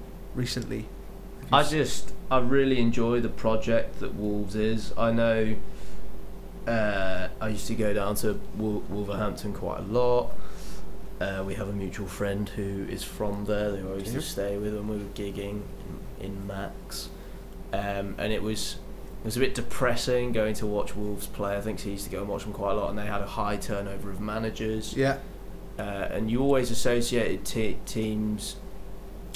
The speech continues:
Speaker 2: Wolves teams in the Premier League, of being scrappy, not really being that good. Like, Matt Jarvis was, like, their, like, standout player, and he,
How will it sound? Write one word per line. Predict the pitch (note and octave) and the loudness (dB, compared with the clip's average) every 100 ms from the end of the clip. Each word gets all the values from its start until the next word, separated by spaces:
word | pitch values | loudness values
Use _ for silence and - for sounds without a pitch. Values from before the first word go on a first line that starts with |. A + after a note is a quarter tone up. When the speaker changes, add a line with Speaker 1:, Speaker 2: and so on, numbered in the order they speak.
| - A2+ | -4 2
Speaker 2:
Wolves | A#2+ A#2 - | 4 4 4
teams | - A#2 A2 G#2+ | 4 4 2 0
in | G#2+ | 0
the | - | 2
Premier | A#2+ A2+ G#2+ | 4 4 4
League, | G2+ G2+ | 4 4
of | G2+ - | 2 0
being | G2+ G#2 | -2 0
scrappy, | - - A#2+ G#2+ - - G#2+ G2+ G2 - - - | 4 4 4 2 4 4 4 0 -4 -8 -6 0
not | A2+ G#2+ | 4 4
really | A2+ A2 | 4 2
being | G#2 G2+ G2 | 2 2 0
that | F#2+ - - | -2 -4 -4
good. | G#2+ G2 G2 - - - | -6 -4 -6 -8 -8 -4
Like, | G2 | -2
Matt | G#2+ G#2+ G#2+ | 0 0 0
Jarvis | G#2+ G#2 G2+ G#2 - | 2 2 0 -4 -4
was, | G2 | -4
like, | F#2+ F#2 | -4 -6
their, | F#2 F#2 | -6 -6
like, | F#2 - | -8 -8
standout | - - F#2+ F#2+ F#2 - | -6 -6 -6 -4 -6 -6
player, | G2 F#2 F#2 F2+ | -6 -6 -6 -6
and | F#2+ | -6
he, | G2+ F#2 | -6 -6